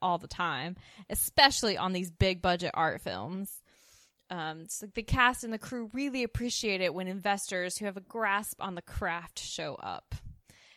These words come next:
And she's like, "It builds morale. And anyway, the producers want to reward my faith in them by bringing, letting me bring my friends to Hollywood on their dime."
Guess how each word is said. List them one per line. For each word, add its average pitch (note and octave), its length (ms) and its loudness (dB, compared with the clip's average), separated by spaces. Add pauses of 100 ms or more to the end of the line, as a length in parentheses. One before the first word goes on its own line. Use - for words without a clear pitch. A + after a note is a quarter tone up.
(400)
And F3+ 160 -6
she's - 100 -8
like, F#3 140 -12
"It G3+ 120 -4
builds G3 320 0
morale. D#3 460 -2
And E3 140 -4
anyway, F3 500 2
the F3 140 -4
producers G#3+ 500 -2
want G3+ 160 -2
to F#3 60 -4
reward G3+ 500 0
my G3 160 2
faith F#3 320 0
in E3 140 -2
them D#3+ 260 -2
by D#3+ 160 0
bringing, F#3 680 -4
letting F#3 280 0
me F#3 80 -2
bring F3+ 240 -4
my E3+ 140 -2
friends A#3 260 -2
to F#3+ 100 2
Hollywood E3+ 460 2
on D#3+ 160 -4
their E3+ 240 0
dime." D#3+ 560 -2